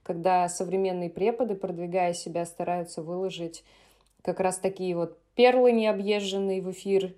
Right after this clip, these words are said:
как-то их оригинально проиллюстрировать, изгаляются кто во что гораст.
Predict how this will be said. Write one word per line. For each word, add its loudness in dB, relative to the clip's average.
как-то -4
их -2
оригинально 6
проиллюстрировать, 2
изгаляются 0
кто -6
во -6
что -6
гораст. 2